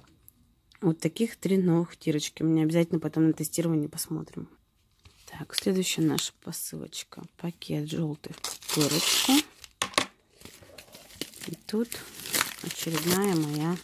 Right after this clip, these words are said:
палетка. У меня уже этих палеток,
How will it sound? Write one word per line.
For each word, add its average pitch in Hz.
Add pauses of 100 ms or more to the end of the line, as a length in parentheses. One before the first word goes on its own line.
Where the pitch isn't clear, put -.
(1160)
палетка. - (2500)
У -
меня 170
уже 165
этих 160
палеток, 170